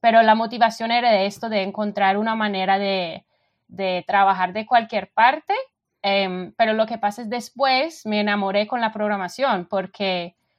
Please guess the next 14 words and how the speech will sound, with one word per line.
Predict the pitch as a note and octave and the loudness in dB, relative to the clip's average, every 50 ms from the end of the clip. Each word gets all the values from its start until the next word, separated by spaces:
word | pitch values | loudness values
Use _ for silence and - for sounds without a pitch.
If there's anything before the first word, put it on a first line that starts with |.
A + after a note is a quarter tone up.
| _ _ _ _ | _ _ _ _
siempre | - - - - A#3+ A#3+ B3 B3+ A#3+ C4 C4 | -20 -20 -12 -4 -2 0 0 0 0 -2 -2
me | C4 B3+ B3+ | 0 0 0
ha | B3+ | 0
gustado | A#3+ A#3+ G#3+ - - - G3+ G3 G3 G3 G3+ | 0 -4 -8 -8 -4 0 2 4 4 4 4
eso | G3+ G3+ G3+ - A3+ A3 | 2 0 -2 -4 -4 -2
de | G#3+ G#3 G3 | -2 -2 -2
resolver | G3 G3 F#3 - G3+ F#3 F3 E3+ E3+ F3 | -2 -4 -6 -6 -8 -8 -6 -6 -8 -8
problemas. | - G3 F#3+ F#3+ G3 G#3+ A#3 A#3+ B3 B3 A#3+ A#3 A#3 A#3 A3+ A3 - - - | -8 -6 -6 -2 0 2 2 2 2 0 0 0 0 0 -2 -6 -10 -16 -6
Matemáticas | - G3+ G3 F#3+ - F#3 F#3+ F#3 F#3 F#3 G3+ G3+ - G3 F#3 - - | 0 2 2 2 2 0 0 0 0 0 -2 -4 -4 -4 -2 -2 0
era | G3 F#3+ F#3 F#3 | 0 0 2 2
mi | F#3+ F#3+ F#3 F3+ F3+ F3 E3+ F3+ - | 2 2 2 2 0 0 -2 -6 -6
asignatura | - F#3 - - G3+ F3 F#3 E3+ D#3+ - F3+ F3+ F#3 F#3+ | -8 -6 -6 -4 -6 -6 -6 -6 -8 -4 0 0 0 2
favorita | - - F#3+ F3+ F3 E3+ E3 D#3+ - F#3+ F#3 F#3+ | 2 2 2 2 2 0 -4 -6 -6 -6 -4 -4
en, | F#3+ F#3 F3 E3+ E3+ E3 | -4 -4 -6 -8 -10 -12